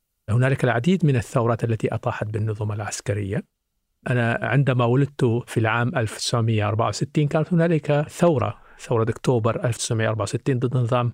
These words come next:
الفريق عبود في ذلك الوقت، ونجحت الثورة في الإطاحة بنظام الحكم القائم، ودخل السودان في مرحلة انتقالية أفضى إلى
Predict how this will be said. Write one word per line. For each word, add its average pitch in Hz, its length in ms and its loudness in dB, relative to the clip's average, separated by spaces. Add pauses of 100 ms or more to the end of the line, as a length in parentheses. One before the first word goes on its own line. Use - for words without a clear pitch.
الفريق 123 460 0
عبود 117 380 2
في - 120 -2
ذلك 101 360 -4
الوقت، 123 400 -2 (100)
ونجحت 170 760 2
الثورة 175 300 2
في - 100 -2
الإطاحة 127 400 0
بنظام 104 500 -2
الحكم 104 560 -4
القائم، 170 640 0
ودخل 151 460 2
السودان 147 340 2
في 135 120 -2
مرحلة 120 460 0 (340)
انتقالية 139 800 2
أفضى 123 220 0
إلى 113 280 -2